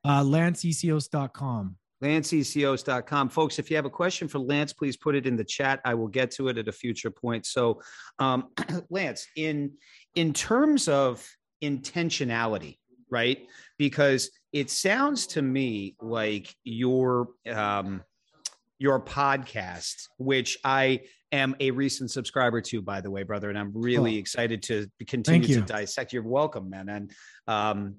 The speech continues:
Speaker 2: you know, I'm excited to continue to, uh, to merge with you and learn more about what you're up to, 'cause I love it. Um, <clears throat> but in terms of intentional outcomes, right?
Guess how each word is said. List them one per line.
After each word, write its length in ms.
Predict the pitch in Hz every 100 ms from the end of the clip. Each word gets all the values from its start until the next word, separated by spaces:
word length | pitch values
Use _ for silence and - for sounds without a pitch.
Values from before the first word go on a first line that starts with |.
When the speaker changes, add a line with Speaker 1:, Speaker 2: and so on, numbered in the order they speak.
| -
Speaker 2:
you 100 | 120
know, 100 | 113
I'm 260 | 110 113 110
excited 540 | 117 - - 151 143 120
to 80 | 120
continue 420 | 123 - 123 113
to, 400 | - 117 107 101
uh, 220 | 101 101 92 -
to 120 | 135
merge 680 | 110 123 135 127 110 - - _ _
with 300 | 113 123 -
you 260 | 117 117 117
and 140 | 107
learn 240 | 117 120 120
more 260 | 117 113
about 320 | 104 107 107 104
what 160 | 104
you're 160 | 104 110
up 120 | 113
to, 180 | - 101
'cause 220 | 101 95
I 60 | 95
love 340 | 98 110 95
it. 120 | 82 _ _ - - -
Um, 460 | 110 110 110 101 101 _ -
<clears throat> 60 | 214
but 340 | 170 160 - - - - -
in 120 | 175
terms 300 | - 285 302
of 140 | 208
intentional 680 | 160 131 156 151 - 135 120
outcomes, 840 | 131 120 - 110 85 73 - - _ _ 123
right? 400 | 117 131 135